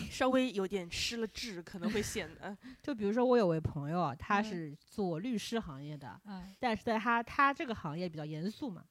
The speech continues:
Speaker 3: 嗯。
Speaker 2: 他在他自己的同事面前从来不会展示自己是一个追星女孩这种身份。
Speaker 3: 嗯。
Speaker 2: 一旦别人说某位明星，某位明星的时候，他都会假装漠不关心。
Speaker 3: 嗯。
Speaker 2: 就这种时候是他，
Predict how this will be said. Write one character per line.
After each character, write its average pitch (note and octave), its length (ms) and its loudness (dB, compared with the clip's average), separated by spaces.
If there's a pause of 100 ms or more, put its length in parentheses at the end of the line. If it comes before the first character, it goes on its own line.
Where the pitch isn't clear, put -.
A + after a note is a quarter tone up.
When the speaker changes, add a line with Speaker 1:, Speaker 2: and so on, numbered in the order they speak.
Speaker 3:
嗯。 F#3 80 -8
Speaker 2:
他 A3+ 180 0
在 A3 180 -4
他 G#3 180 -4
自 B3+ 160 -16
己 G3 160 -8
的 C#3+ 240 -8
同 F3 240 -4
事 A3+ 160 -6
面 F#3+ 200 -6
前 D#3+ 200 -8
从 F#3 240 -6
来 B3 100 4
不 F#3+ 140 -4
会 G3+ 100 0
展 C#3+ 240 -4
示 F3 160 -4
自 G#3+ 140 -10
己 D#3+ 100 -4
是 - 180 -8
一 D#3 100 -4
个 F3 100 -8
追 C4+ 220 -6
星 C4 240 -8
女 D3+ 100 -8
孩 C#3+ 240 -8
这 - 40 -8
种 D#3+ 140 -4
身 D#3+ 200 -6
份。 D#3+ 140 -8
Speaker 3:
嗯。 F#3+ 300 -6 (180)
Speaker 2:
一 A#3 60 -8
旦 D#4+ 220 2
别 G3+ 140 0
人 A3 80 -2
说 A#3 120 0
某 F#3+ 140 2
位 F3+ 140 4
明 E3+ 180 -2
星， G#3 140 0
某 D#3 100 0
位 D3+ 80 0
明 D#3 140 -2
星 A3+ 120 -4
的 G#3+ 60 0
时 - 140 -6
候， D#3+ 140 -4
他 G3+ 140 -2
都 A#3+ 100 2
会 A#3 100 8
假 D3+ 160 -6
装 F3 240 -4 (320)
漠 F#4 120 0
不 E3 120 -6
关 D#3 200 -4
心。 D3 380 -6
Speaker 3:
嗯。 F#3+ 300 -6
Speaker 2:
就 G#3 120 2
这 B3+ 120 2
种 G#3 100 6
时 F3 160 -2
候 F#3 160 4
是 F3 80 0
他， F#3 160 0